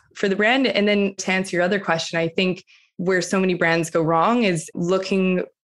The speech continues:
to fill a void and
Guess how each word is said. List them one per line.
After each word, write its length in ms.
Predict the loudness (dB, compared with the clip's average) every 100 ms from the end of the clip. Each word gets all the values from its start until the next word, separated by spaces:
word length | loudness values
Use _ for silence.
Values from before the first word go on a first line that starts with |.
| _ _
to 600 | -6 -2 0 2 0 -2 -4 -18 _ _ -6
fill 260 | -2 0
a 80 | 2
void 600 | 2 2 2 2 0 -4 -8 _ _ _ -2
and 500 | 0 2 0 -2